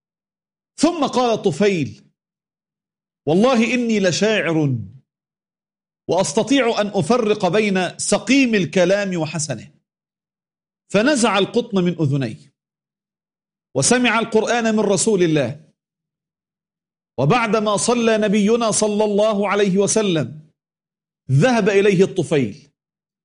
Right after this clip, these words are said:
انظروا إلى عواقب الأمور ومن الذي يدبر الأمر.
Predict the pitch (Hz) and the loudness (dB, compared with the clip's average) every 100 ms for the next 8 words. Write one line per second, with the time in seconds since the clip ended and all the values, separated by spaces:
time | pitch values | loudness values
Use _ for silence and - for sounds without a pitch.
0 | _ _ _ _ _ _ - 185 190 220 | _ _ _ _ _ _ 0 2 4 4
1 | 254 208 208 202 185 214 208 190 175 180 | 4 4 2 2 0 -2 0 0 0 0
2 | 170 214 185 165 190 190 202 180 180 165 | -2 0 0 0 0 2 2 2 2 2
3 | 175 151 165 156 208 165 - _ | 0 -2 -2 -2 -4 -6 -10 _